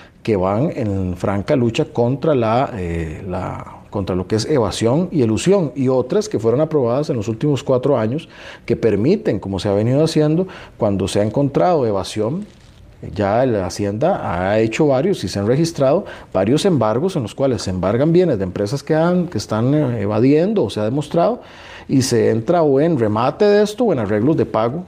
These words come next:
a la Hacienda Pública, y ahí se han recogido varios cientos de miles de millones de colones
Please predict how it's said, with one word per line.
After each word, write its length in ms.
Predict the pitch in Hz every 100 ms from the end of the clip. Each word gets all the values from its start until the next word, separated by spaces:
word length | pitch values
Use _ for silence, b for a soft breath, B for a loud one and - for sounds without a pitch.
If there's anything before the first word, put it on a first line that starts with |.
| -
a 80 | 117
la 80 |
Hacienda 320 | 107 107 101 98
Pública, 420 | 196 233 135 104
y 100 | 101
ahí 180 | 107 113
se 120 | 143
han 80 | 151
recogido 480 | 170 147 135 160 180 B B -
varios 280 | 117 147 160
cientos 320 | 135 123 160
de 80 | 123
miles 260 | 117 123
de 80 | 147
millones 340 | 123 107 110
de 80 | 131
colones 520 | - 127 104 143 -